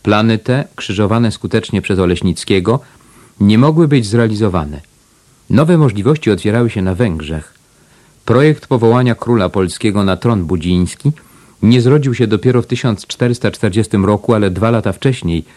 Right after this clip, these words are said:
u schyłku panowania Zygmunta Luksemburskiego, zmarłego w tysiąc czterysta trzydziestym siódmym, kiedy to Oleśnicki, popierając antyhusycką politykę tego cesarza, starał się jednocześnie zapewnić sukcesję po nim Jagiellonom w Czechach i na Węgrzech.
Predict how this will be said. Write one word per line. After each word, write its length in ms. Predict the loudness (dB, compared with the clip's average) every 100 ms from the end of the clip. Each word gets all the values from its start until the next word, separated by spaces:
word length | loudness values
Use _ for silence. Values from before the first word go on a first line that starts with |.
| _ _ _ -2
u 100 | 0
schyłku 380 | 2 2 2
panowania 480 | 2 0 0 2 2
Zygmunta 520 | 0 0 2 2 2
Luksemburskiego, 920 | -2 -2 -2 -2 -2 -4 -2 -2 -2 -6 _ _ _ _ _ -20 _ _
zmarłego 640 | -8 -2 2 2 2 2 2
w 80 | -2
tysiąc 280 | -6 -6
czterysta 320 | -2 -4 -2 -4
trzydziestym 400 | -2 -2 -2 -2
siódmym, 380 | 0 0 -2 -4 _ -20 _ _ -20 -20 _
kiedy 280 | 0 2 2
to 240 | 2 2 2
Oleśnicki, 720 | 2 0 0 -2 -2 -6 0
popierając 800 | 0 2 2 2 0 -2 -8 -8
antyhusycką 960 | -2 -2 0 -2 -2 -2 -4 -2 -2 0
politykę 580 | 2 0 -2 -6 -4 -2
tego 220 | -2 -2
cesarza, 560 | -2 -4 -2 0 0 -2 _ _ _ -12
starał 320 | -2 0 2
się 120 | 2
jednocześnie 500 | 2 2 0 -2 0
zapewnić 480 | 0 0 2 2 0
sukcesję 540 | -4 -2 -2 0 0
po 180 | 2 2
nim 200 | 2 4
Jagiellonom 720 | 2 2 2 2 2 2 0
w 80 | -4
Czechach 520 | -2 -2 -2 -6 -4
i 60 | -2
na 140 | 0
Węgrzech. 540 | 0 -2 -6 -10 -12